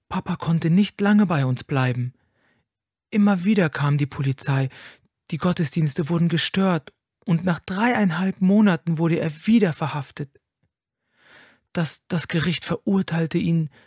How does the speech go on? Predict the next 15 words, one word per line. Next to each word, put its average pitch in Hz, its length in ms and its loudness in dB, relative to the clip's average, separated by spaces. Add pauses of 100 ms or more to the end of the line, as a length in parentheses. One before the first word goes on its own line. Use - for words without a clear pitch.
(140)
zu 151 140 -4
fünf 226 540 0
Jahren 165 400 0
Lagerhaft, 151 680 0 (440)
und 160 260 -2 (600)
wir 196 340 0
Kinder 170 380 0
sollten 147 540 0
in 147 160 -2
ein 131 200 0
staatliches 151 760 -4 (200)
Erziehungsheim 143 1040 -2
kommen.“ 147 460 -4 (1800)
„Oh, 123 560 0 (680)
und, 135 340 0